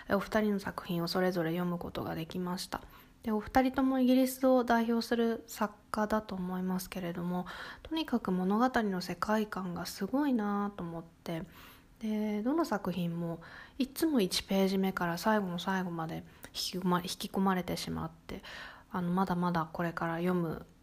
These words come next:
のが楽しみだなと思う、え、お二人です。で、えー、最後に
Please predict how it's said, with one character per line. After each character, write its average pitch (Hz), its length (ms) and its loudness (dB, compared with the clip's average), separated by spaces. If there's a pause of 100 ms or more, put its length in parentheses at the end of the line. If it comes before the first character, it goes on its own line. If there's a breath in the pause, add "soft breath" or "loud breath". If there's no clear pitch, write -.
の 165 160 -6
が - 160 -8
楽 170 220 4
し - 120 -2
み 151 100 -4
だ - 120 -8
な 196 220 0
と - 180 -8
思 160 380 -4
う、 220 60 -16 (340)
え、 165 120 -6
お 143 60 -4
二 151 300 -6
人 151 160 -8
で 170 160 -6
す。 - 220 -8 (2250 loud breath)
で、 320 240 -2
え 262 40 4 (300)
ー、 247 40 0
最 349 220 4
後 294 100 4
に 196 260 -2